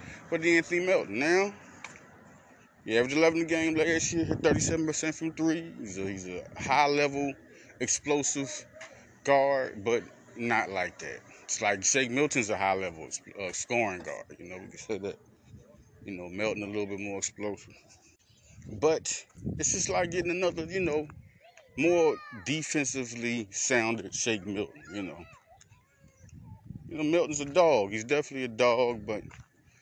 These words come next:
more, a little bit more aggressive. It's not even really much of a difference. Like, you give Milton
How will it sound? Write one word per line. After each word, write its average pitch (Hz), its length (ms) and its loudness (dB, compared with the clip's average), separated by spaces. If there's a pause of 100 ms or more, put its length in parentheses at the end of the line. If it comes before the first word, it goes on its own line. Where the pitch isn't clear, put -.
(220)
more, 135 480 2
a 120 80 0
little 147 360 6
bit 104 240 -6
more 90 240 -8
aggressive. 92 340 -8
It's 165 140 -6
not 240 180 -2
even 214 560 -8
really 208 260 -4
much 208 160 0
of 170 140 -6
a 135 40 -2
difference. 120 520 -2
Like, 117 240 0 (1800)
you 165 140 -8
give 170 280 -2
Milton 147 500 0